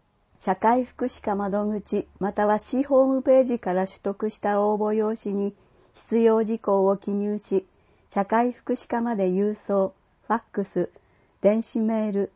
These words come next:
または直接お持ちください。なお、応募用紙は返却いたしません。応募期間、三月六日月曜日から二十四日金曜日。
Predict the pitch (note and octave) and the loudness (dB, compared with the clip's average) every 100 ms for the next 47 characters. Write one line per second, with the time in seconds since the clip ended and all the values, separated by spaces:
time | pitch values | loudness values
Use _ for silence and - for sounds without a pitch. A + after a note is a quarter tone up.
0 | _ _ - G3 G#3 G3+ G3 G3 - A3 | _ _ -8 0 2 2 0 -6 -4 -4
1 | A3+ A#3 A3 A3+ - - G#3 G#3 G#3+ G3+ | -2 0 0 -2 -4 -4 -2 -2 -2 -2
2 | - _ _ _ _ _ _ - F#3+ G3 | -4 _ _ _ _ _ _ -2 2 2
3 | D4+ - _ _ F#3+ A#3 B3+ B3+ C4+ C4+ | 0 -6 _ _ 2 4 4 4 4 2
4 | - G3+ G3+ G#3 A3+ A3+ B3+ G#3+ G#3 G3+ | 2 0 0 -2 -2 -2 -4 -4 -4 -4
5 | G3+ G3+ G3+ G3 G3 F#3 - _ _ _ | -6 -4 -4 -2 -2 -2 -4 _ _ _
6 | _ _ _ _ _ _ - F#3+ A3 A#3 | _ _ _ _ _ _ 0 4 4 4
7 | A#3 - G3+ F#3+ F3 _ _ _ _ - | 0 -4 0 2 0 _ _ _ _ -2
8 | A3 B3 B3+ C4 - A#3 B3 B3 - G3+ | 0 2 0 -2 -2 0 2 0 -2 -2
9 | G3 G3 G3 G#3+ A3+ A3 G3 F3 F3 F3+ | -2 -2 0 2 2 0 -4 0 0 0
10 | - _ _ - G#3+ G#3 B3 B3 B3 C4 | -4 _ _ -2 0 2 2 2 2 -2
11 | - F#3+ - F#3+ G3+ G3+ G3 F3 F3 | -4 -4 0 0 0 0 0 0 -2